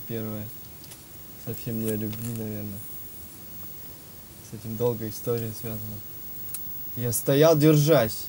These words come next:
за дорожный знак, жадно вцепившись руками в его покорёженный стан. По магистрали скользи ма-, скользили машины, и все провода в этом городе тянулись к моим ногам. Каждая лужа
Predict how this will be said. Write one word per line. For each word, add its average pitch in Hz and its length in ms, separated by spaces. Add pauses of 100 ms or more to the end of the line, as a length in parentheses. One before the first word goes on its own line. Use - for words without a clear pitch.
(600)
за 143 120
дорожный 160 500
знак, 160 480 (380)
жадно 196 440
вцепившись 180 640
руками 202 440
в 156 60
его 165 320
покорёженный 180 680
стан. 143 440 (480)
По 156 100
магистрали 165 920 (260)
скользи 190 480
ма-, 214 220 (160)
скользили 202 480
машины, 196 680 (300)
и 156 80
все 170 220
провода 208 480
в 185 40
этом 185 260
городе 147 560 (300)
тянулись 214 500
к - 60
моим 180 380
ногам. 165 540 (540)
Каждая 202 560
лужа 147 540